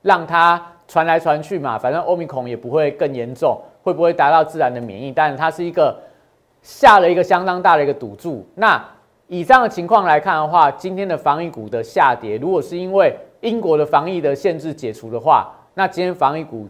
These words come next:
跌的过程里面，我觉得你反而可以低接，你反而可以低接它，因为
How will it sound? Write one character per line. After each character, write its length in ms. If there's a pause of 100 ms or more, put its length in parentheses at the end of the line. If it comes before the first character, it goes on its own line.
(100)
跌 180
的 120
过 180
程 200
里 100
面， 180
我 80
觉 120
得 60
你 120
反 240
而 60
可 120
以 60
低 240
接， 320 (240)
你 120
反 180
而 80
可 100
以 80
低 180
接 220
它， 300
因 120
为 220